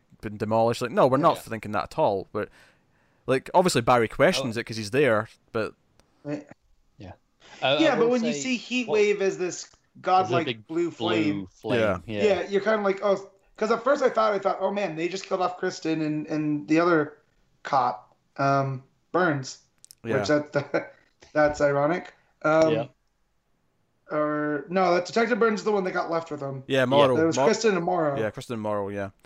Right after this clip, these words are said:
Speaker 3: And so I was like, "Oh no, that's, holy crap." That's, and then you turn that page and it's this big blue heat wave guy. And you're like, "Oh, okay, heat wave is God."
Speaker 1: Yeah, so
Speaker 3: Cool.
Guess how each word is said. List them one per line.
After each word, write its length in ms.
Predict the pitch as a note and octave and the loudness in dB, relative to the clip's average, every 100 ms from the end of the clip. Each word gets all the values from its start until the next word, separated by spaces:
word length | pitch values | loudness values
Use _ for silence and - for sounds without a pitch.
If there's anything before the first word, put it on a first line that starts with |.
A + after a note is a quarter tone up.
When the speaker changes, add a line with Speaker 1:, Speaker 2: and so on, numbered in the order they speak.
| - E3+ | -12 -4
Speaker 3:
And 340 | E3+ E3+ E3 _ _ _ _ - | -2 -4 -6 _ _ _ _ -8
so 240 | - F#3 | -2 2
I 120 | G3 | 4
was 140 | A#3 G#3 | 2 2
like, 140 | G3 - | -2 -4
"Oh 200 | A3 F#3+ | -4 -2
no, 400 | A#3 A3+ F3 E3 | 0 2 0 2
that's, 420 | G3+ G3 - - _ | 2 2 -6 -20 _
holy 260 | G3 G3 E3 | -4 -4 -2
crap." 260 | G3 F#3 | -4 -4
That's, 180 | E3+ - | -8 -10
and 200 | F3+ F3 | -8 -4
then 240 | F#3 D#3+ - _ _ - | -4 -6 -10 _ _ -4
you 100 | G3 | 0
turn 180 | A3+ | 2
that 160 | F3+ E3+ | 2 0
page 380 | F3 D#3+ D3 D3 | 0 2 0 -2
and 140 | D#3+ | -4
it's 120 | D3+ | -4
this 120 | D#3+ D3+ | -6 -4
big 300 | E3+ D3 C3 | -2 -2 0
blue 420 | D#3 D3+ C#3+ C3+ | 2 2 2 -2
heat 240 | - D#3+ | -6 -2
wave 220 | D#3 D3 | 0 0
guy. 360 | C3+ C3+ C3+ C3 - - - - | 2 0 0 -6 -14 -20 -8 2
And 80 | F3+ | 4
you're 80 | E3+ | 4
like, 160 | D#3+ | 2
"Oh, 140 | G#3 F3+ | 2 2
okay, 400 | F#3 D3 C#3+ C#3 | 2 0 -2 -6
heat 160 | E3 F3 | -6 0
wave 180 | D#3+ D3+ | 2 0
is 120 | C3 | -2
God." 400 | D3 C#3 A2 - _ _ _ _ _ _ | 0 0 -2 -10 _ _ _ _ _ _
Speaker 1:
Yeah, 240 | F#3 E3 C#3+ | 2 4 6
so 60 | |
Speaker 3:
Cool. 80 | D#4+ | 6